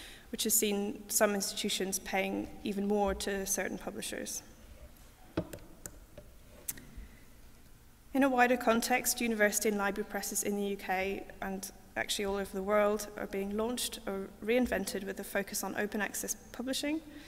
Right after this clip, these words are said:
and operating at much lower cost than, uh, traditional publishers. These new publishing initiatives have the potential to disrupt the sc-,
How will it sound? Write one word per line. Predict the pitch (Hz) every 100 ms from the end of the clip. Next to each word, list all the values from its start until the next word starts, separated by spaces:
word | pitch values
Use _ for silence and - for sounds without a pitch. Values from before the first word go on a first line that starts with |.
| - - - - -
and | 208 208 208 -
operating | 208 - 202 196 202
at | 214 - -
much | 220 220 -
lower | 220 208 196
cost | - 196 - -
than, | 196 185 196 -
uh, | -
traditional | 214 208 196 113 107
publishers. | - - - - - - - - - - - - - - - - - - - - -
These | 269 269
new | 262
publishing | 262 233 220 220
initiatives | 202 190 - 202 202
have | - 208
the | -
potential | 208 - 202 - 214
to | 202
disrupt | 202 - 214 -
the | 202
sc-, | -